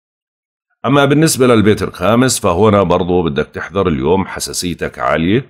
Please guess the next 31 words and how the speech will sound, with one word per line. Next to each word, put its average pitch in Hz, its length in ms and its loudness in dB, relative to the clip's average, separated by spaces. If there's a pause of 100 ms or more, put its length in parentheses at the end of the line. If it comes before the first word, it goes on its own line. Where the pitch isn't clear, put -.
(120)
من 82 200 -2
أشياء 76 520 -2
ممكن 78 460 -6
إلها 73 180 -6
علاقة 73 520 -4
بالحبيب. 76 680 -6 (640)
إيه، 120 300 4
صحيح 107 440 -2
الأجواء 80 540 0
بتدعمك، 80 560 -4 (200)
الشمس 87 420 -4
بتعطيك 71 540 -8
قوة، 95 360 0 (220)
برضو 85 340 -2
بتعزز 82 580 -2
العلاقة 67 480 -2
مع 64 200 -4
الحبيب 85 580 -4
وبتعطيك 80 640 -4 (360)
دفعة 62 520 -4
للخروج 76 720 -6
أو 65 100 -6
تغيير 69 480 -4
الجو 73 420 -2
أو 60 260 -6
النزهة 80 440 -2
أو 60 260 -8
الفسح 85 580 -6
أو 60 140 -8
هواية 82 600 0
معينة 80 680 0